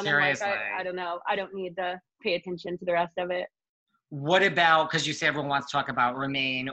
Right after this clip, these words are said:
Speaker 2: or Christine, what
Speaker 1: Yeah.
Speaker 2: about Jason? Like, so you
Speaker 1: <clears throat>
Speaker 2: dated Jason
Speaker 1: Oh,
Speaker 2: way
Speaker 1: yeah.
Speaker 2: back. People don't wanna talk about that?
Speaker 1: Oh, yeah, they do talk about that.
Speaker 2: <laughs>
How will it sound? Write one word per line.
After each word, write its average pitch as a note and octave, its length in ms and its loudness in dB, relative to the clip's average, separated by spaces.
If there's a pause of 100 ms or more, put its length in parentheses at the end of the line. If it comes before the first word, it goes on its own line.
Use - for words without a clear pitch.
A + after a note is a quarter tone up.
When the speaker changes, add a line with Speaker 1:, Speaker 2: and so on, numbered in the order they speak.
Speaker 2:
or C3 320 0
Christine, C#3 640 -2
what C#3 120 2
Speaker 1:
Yeah. D3 40 -2
Speaker 2:
about C#3 260 2
Jason? D3 420 -4 (180)
Like, A2 160 -6
so C#3 200 -6 (220)
you C#3+ 140 -4
Speaker 1:
<clears throat> - 0 -
Speaker 2:
dated C4+ 400 6
Jason A#2+ 720 -4 (220)
Speaker 1:
Oh, A#3 120 8
Speaker 2:
way G3 80 4
Speaker 1:
yeah. E3 180 2
Speaker 2:
back. G#2+ 240 0 (400)
People D3 240 -2
don't C3 180 0
wanna B2+ 200 -2
talk A#2+ 240 -2
about A#2+ 240 -2
that? C3+ 320 0 (220)
Speaker 1:
Oh, C4 100 8
yeah, C4 260 6
they B3+ 140 6
do A3+ 160 -4
talk G3+ 220 -4
about G3+ 200 -4
that. E3+ 300 0
Speaker 2:
<laughs> - 60 -16